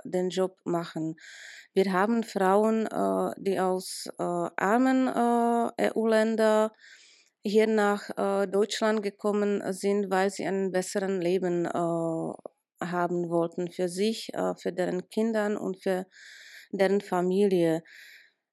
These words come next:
Wir haben Frauen, denen einen anderen Job zu, äh, gesagt worden, äh, ist, äh,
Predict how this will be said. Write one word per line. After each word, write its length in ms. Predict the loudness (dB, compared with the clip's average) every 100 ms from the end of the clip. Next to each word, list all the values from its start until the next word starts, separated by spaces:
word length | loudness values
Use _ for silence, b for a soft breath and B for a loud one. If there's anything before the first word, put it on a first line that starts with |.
| _ -6
Wir 280 | 4 6 6
haben 280 | 4 4
Frauen, 560 | 2 4 6 8 6 6
denen 420 | 6 4 4 0
einen 460 | 0 2 2 2 0
anderen 500 | 0 2 4 4 4
Job 320 | 4 4 2
zu, 520 | 0 2 4 4 4 2
äh, 140 | 4
gesagt 440 | 2 4 2 2
worden, 380 | 2 4 4 2
äh, 800 | 0 0 2 4 4 2 0 2
ist, 340 | 2 2 -8 -4
äh, 480 | 0 2 2 0